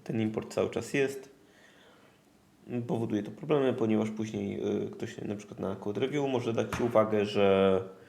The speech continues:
że masz takie importy, a dodatkowo to jest, e, niepotrzebny kod. E, pokażę Ci, e, jak zmienić ustawienia V S Code'a, aby takie importy były usuwane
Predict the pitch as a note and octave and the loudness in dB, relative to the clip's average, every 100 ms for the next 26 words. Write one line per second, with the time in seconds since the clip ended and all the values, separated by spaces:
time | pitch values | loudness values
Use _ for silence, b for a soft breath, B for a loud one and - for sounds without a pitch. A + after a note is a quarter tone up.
0 | B B B B - A2 G#2+ G#2+ - G#2 | B B B B -2 0 0 -4 -4 -4
1 | G#2 G#2+ G#2 G2+ G2 B2+ A2 A2 A2 G#2+ | 0 0 0 0 4 6 8 6 4 2
2 | G2 - - F#2 - F#2+ G2 - - G2 | 2 -2 -4 -4 -2 -4 -4 -6 -8 -6
3 | F#2+ G2+ G2+ - - - - - G#2 - | -6 -4 -6 -6 -8 -8 -8 -8 -10 -10
4 | - B B B B - A2+ A#2+ C#3 D3+ | -20 B B B B -4 -2 0 0 2
5 | D3+ A#2+ - B2 A#2 G#2+ - G#2+ G#2 G#2 | 0 -2 0 2 4 2 0 0 2 2
6 | G#2+ A2+ C3 B2 - A#2 A#2 A#2 A2+ C3 | 2 0 2 0 0 -4 -2 -2 0 2
7 | A#2 A2+ A2 A2 B2 D3 F3+ D#3 B2 D3 | 2 2 0 0 0 4 4 4 4 4
8 | D3+ C3+ - B2+ B2 - A#2+ A#2+ A#2 A2+ | 4 2 4 4 4 2 -4 -4 -4 0
9 | A2 G#2 G#2 - G2 F2+ F2 | 4 4 2 0 2 2 2